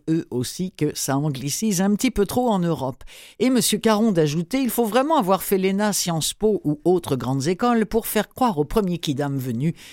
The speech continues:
que sans l'anglo-américain, il n'est qu'un moins que rien,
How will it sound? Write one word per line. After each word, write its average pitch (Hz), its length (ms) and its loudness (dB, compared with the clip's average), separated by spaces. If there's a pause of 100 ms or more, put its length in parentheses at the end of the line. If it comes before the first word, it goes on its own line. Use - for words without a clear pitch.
(220)
que 180 180 2
sans 226 280 2
l'anglo-américain, 147 920 0 (380)
il 160 140 2
n'est 196 120 2
qu'un 135 160 -2
moins 185 240 0
que 175 140 -2
rien, 131 340 0